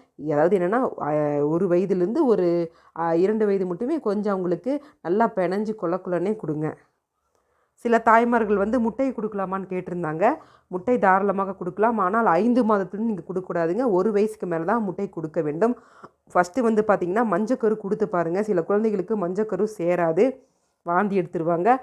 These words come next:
அப்படிங்கிற போது நீங்க வெள்ளைக்கரு கொடுங்க. வெள்ளைக்கரு வந்து அப்படியே கொடுக்கக்கூடாதுங்க. நீங்க நல்லா மிக்ஸியில அரைச்சு அந்த சாப்பாடு, மதிய சாப்பாடு செய்வீங்களே, அதுல வந்து நீங்க வெள்ளைக்கருவு கொஞ்சமா போட்டு, நல்லா முட்டையை வேக வச்சு வெள்ளைக்கரு மட்டும் போட்டு நல்லா மிக்ஸியில அரைச்சு கொடுத்து பாருங்க. மஞ்சக்கரு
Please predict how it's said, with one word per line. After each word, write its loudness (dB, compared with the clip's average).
அப்படிங்கிற 2
போது 0
நீங்க 0
வெள்ளைக்கரு 2
கொடுங்க. -2
வெள்ளைக்கரு 0
வந்து 0
அப்படியே 2
கொடுக்கக்கூடாதுங்க. -2
நீங்க 0
நல்லா 4
மிக்ஸியில -2
அரைச்சு 0
அந்த -4
சாப்பாடு, 4
மதிய 0
சாப்பாடு -4
செய்வீங்களே, -2
அதுல 2
வந்து 2
நீங்க -2
வெள்ளைக்கருவு 0
கொஞ்சமா -2
போட்டு, -2
நல்லா 2
முட்டையை -2
வேக 2
வச்சு 0
வெள்ளைக்கரு 0
மட்டும் -4
போட்டு -4
நல்லா 0
மிக்ஸியில -2
அரைச்சு -6
கொடுத்து -6
பாருங்க. -4
மஞ்சக்கரு 4